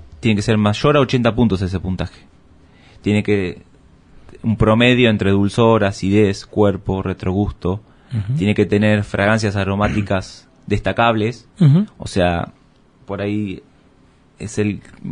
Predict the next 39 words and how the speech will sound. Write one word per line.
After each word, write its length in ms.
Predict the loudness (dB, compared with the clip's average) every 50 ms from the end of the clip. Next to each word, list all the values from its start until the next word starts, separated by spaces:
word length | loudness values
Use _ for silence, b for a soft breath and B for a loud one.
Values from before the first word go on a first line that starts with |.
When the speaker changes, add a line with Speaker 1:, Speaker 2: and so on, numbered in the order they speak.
| -12 -12 -8
Speaker 1:
como 260 | -4 -2 0 0 0
uno 140 | 0 0 0
dice, 400 | -2 -2 -2 -4 -4 -4 -6 -10 -10 -4
"No, 200 | 0 2 2 4
esto 140 | 2 2
tiene 180 | 2 4 4 6
olor 200 | 6 6 6 4
a 60 | 4
café". 340 | 2 0 0 0 -2 -2 -2 -8 b b b b b b b b b b b b
Como 160 | -2 -2 0
que 60 | 2 0
el 80 | 2
café 800 | 2 0 0 2 2 4 4 4 6 6 6 6 6 6 4 4 2
más 240 | 2 2 2 2
gourmet 600 | 2 2 2 2 4 4 4 2 2 0 -2 -8 -14 _
o 480 | -2 0 2 2 2 0 0 -2 -4 -6 -8 -10 -14 -10 -4
más 200 | -2 -2 0 0
comercial 680 | 2 2 2 2 2 0 0 0 2 2 2 0 -2 b b b b b b b b b b b _ -2
tiene 200 | 0 2 4 4
olor 240 | 4 4 4 4 2
a 40 | 2
café, 320 | 0 -4 -4 -4 -6 -6 -6 -4
no 120 | -2 0 0
tiene 160 | 0 0 2
un 100 | 2 2
olor 260 | 4 4 4 4 4
muy 160 | 4 2 2 2
característico. 760 | 0 -2 -2 -2 -4 -4 -4 -4 -4 -6 -6 -6 -6 -6 -8 b b b b b b b b b b b b -6
El 80 | -4 -2
café 320 | 0 0 0 2 0 2
que 80 | 2 2
nosotros 580 | 2 2 2 2 0 2 2 2 2 0 0
trabajamos, 800 | 0 2 2 2 2 2 2 2 2 4 2 0 0 -2 -6 _ _ _
se 140 | -10 -8 -6
les 80 | -6 -4
puede 200 | 0 2 2 2
sentir 300 | 2 0 -4 -2 -2 -2
fragancias 640 | -2 0 0 2 2 0 0 0 -2 -2 -2 -4 -6
destacables, 800 | -4 -4 -4 -2 -2 -2 0 2 2 2 4 2 0 -2 -4 -16